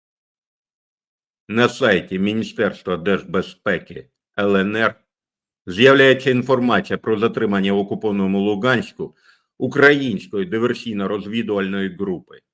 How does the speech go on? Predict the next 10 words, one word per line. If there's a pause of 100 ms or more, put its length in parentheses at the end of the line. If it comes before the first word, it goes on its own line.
(160)
Тоді (340)
міністром (1300)
держбезпеки
так
званої
Л
Н
Р, (100)
полковником
Пасічником,